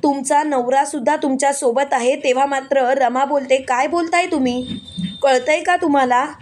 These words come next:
अहो, जरा विचार करा, जर का अक्षयला हे सर्व माहिती असतं तर मी हे सर्व का केलं असतं? का मी हॉस्पिटलमधून निघून आली असती?" तेवढ्यात अक्षय समोर येतो आणि बोलतो, "रमा, मला सगळं काही माहिती आहे,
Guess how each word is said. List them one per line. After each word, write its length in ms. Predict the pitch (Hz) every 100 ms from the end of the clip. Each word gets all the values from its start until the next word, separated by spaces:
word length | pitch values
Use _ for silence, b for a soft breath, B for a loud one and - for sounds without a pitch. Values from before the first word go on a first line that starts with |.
| B B B B
अहो, 140 | 262
जरा 280 | 285 294 320
विचार 400 | 302 277 302 330
करा, 280 | 349 302 269
जर 200 | 262 294
का 140 | 285 320
अक्षयला 460 | 262 - 311 359
हे 100 | 370
सर्व 260 | 359 311 320
माहिती 360 | 302 254 254 311
असतं 340 | 302 - 269 - B B B B
तर 160 | 311 311
मी 120 | 311
हे 160 | 311 311
सर्व 380 | 311 269 311 311 311
का 140 | 320
केलं 280 | 349 370 311
असतं? 360 | 269 - 247 240 - - B B B
का 180 | 320 370
मी 120 | 403
हॉस्पिटलमधून 840 | 359 339 - 330 349 330 285 320
निघून 320 | 294 233 330
आली 200 | 330 302
असती?" 280 | 285 277 269
तेवढ्यात 400 | 269 247 277 277
अक्षय 360 | 262 - 294 302
समोर 380 | - 247 269 349
येतो 200 | 330 285
आणि 200 | 277 285
बोलतो, 400 | 285 277 269 277
"रमा, 340 | 247 262 311 294 - - B B B B
मला 340 | 262 269 294 330
सगळं 420 | - 262 226 285
काही 240 | 294 294
माहिती 380 | 311 254 226 277
आहे, 220 | 269 262